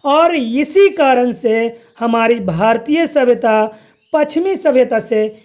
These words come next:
किसी भी रूप में मेल नहीं खा सकती है। अब नीचे कुछ प्रश्न है,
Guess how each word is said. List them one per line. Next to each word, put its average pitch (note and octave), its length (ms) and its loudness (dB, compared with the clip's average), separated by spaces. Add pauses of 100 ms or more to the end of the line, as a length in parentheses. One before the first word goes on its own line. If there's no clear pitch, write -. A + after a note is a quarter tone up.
(160)
किसी D#4+ 420 -2
भी C#4 140 -2
रूप B3+ 300 -4
में C#4+ 320 2 (240)
मेल A#3+ 340 2
नहीं G3+ 500 -2
खा A#3 200 -2
सकती A#3+ 400 -8
है। F#3 340 -4 (500)
अब D4+ 140 0
नीचे D#4+ 340 0
कुछ F4+ 200 -8
प्रश्न D#4 420 0
है, E4 300 0